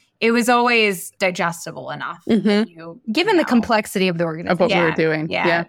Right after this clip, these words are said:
Speaker 1: Of course, it, like, didn't trickle down. Like, it was complex under that. You know what I mean?
Speaker 3: Yeah.
Speaker 1: It's, like, very much an iceberg where, like, the very tip of it, you're like, "Oh, okay, that's fine." And then it was like, a
Speaker 2: Yeah.
Speaker 1: sea of O K Rs underneath it. But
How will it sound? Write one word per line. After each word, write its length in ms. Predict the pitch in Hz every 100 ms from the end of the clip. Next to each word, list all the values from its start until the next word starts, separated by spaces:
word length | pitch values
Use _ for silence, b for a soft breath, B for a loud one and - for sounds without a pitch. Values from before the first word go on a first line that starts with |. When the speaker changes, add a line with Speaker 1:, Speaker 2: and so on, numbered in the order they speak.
| -
Speaker 1:
Of 100 | 302
course, 220 | 359 330
it, 120 | 320
like, 340 | 247 - - -
didn't 260 | 247 240
trickle 280 | 175 202 208
down. 380 | 185 185 185 170
Like, 180 | 180 170
it 60 | 185
was 200 | 180 -
complex 520 | 202 185 - 180 -
under 240 | 180 175
that. 300 | 170 185 185
You 60 | 196
know 80 | 190
what 60 |
I 80 | 185
mean? 40 | 214
Speaker 3:
Yeah. 320 | 196 170 190
Speaker 1:
It's, 80 | -
like, 180 | 196 180
very 240 | 233 233
much 200 | 220 196
an 60 | 180
iceberg 560 | 170 180 - 160 180
where, 160 | 190 185
like, 160 | 190 190
the 80 |
very 240 | 208 233 226
tip 180 | 214 220
of 120 | 196
it, 100 | 190
you're 120 | 208
like, 140 | 240 254
"Oh, 300 | 554 508 494
okay, 140 | 480 453
that's 100 | -
fine." 120 | 440
And 80 | 247
then 60 | 247
it 20 |
was 100 | 220
like, 140 | 214 B B B -
a 60 |
Speaker 2:
Yeah. 40 | 220
Speaker 1:
sea 600 | - - 294 330 311 294
of 120 | 247 -
O 160 | 254
K 200 | 254 370 233
Rs 460 | 240 240 220 208
underneath 580 | 208 214 196 202 240 240
it. 340 | 190 151 180 185
But 380 | 170 165 185 180